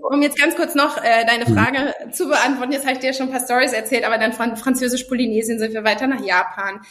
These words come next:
Speaker 1: Wir waren in Thailand, wir, äh, in Taiwan. Wir waren in der Mongolei. Dann waren wir ein bisschen in Europa, in Armenien, in Georgien unterwegs. Von da
Speaker 2: Ja.
Speaker 1: sind wir, äh, nach, wir waren Island, Israel,
Speaker 2: Oh.
Speaker 1: wir haben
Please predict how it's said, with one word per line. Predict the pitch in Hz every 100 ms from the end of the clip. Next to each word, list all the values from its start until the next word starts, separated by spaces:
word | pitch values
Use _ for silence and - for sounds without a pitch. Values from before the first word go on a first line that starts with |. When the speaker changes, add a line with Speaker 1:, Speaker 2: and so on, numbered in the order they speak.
| - -
Speaker 1:
Wir | 240 233
waren | 233
in | 262 285
Thailand, | - 190 196 196 202 214
wir, | 220
äh, | 233 233 208 214
in | 226 220
Taiwan. | 220 247 233 185 185 185 - - -
Wir | 220
waren | 226 226 233 233
in | 247 247
der | 285
Mongolei. | 294 302 302 202 170 175 196 196 - _ _
Dann | 226 233 226
waren | 233 240
wir | 233
ein | 233
bisschen | 247 247
in | 220
Europa, | 214 233 262 262
in | 214 233
Armenien, | 226 233 240 240 220
in | 226
Georgien | 233 190 196 196 208
unterwegs. | 202 - 190 202 202 202
Von | 220 214
da |
Speaker 2:
Ja. | 208 220 214 - - _ _ - -
Speaker 1:
sind | - 254 247
wir, | 208 220 214 196 -
äh, | 220 208 208 196 190 - - _
nach, | - 226 -
wir | - 226
waren | 233 247
Island, | 269 294 254 233 220 220 - -
Israel, | 269 294 - 226 190 202 214 214
Speaker 2:
Oh. |
Speaker 1:
wir | 226 226
haben | 233